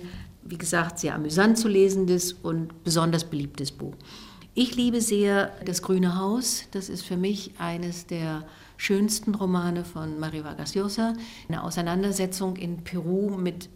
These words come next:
Stadt und Wüste und Anden und Urwald. Ich, man muss sich ja immer,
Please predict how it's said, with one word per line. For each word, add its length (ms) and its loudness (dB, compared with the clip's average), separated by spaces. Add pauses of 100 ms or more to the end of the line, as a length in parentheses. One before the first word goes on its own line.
(120)
Stadt 600 -4 (340)
und 280 -4
Wüste 640 0 (160)
und 260 -4
Anden 540 2 (360)
und 360 2
Urwald. 600 4
Ich, 160 -10
man 140 -2
muss 180 -2
sich 100 -6
ja 80 -4
immer, 400 0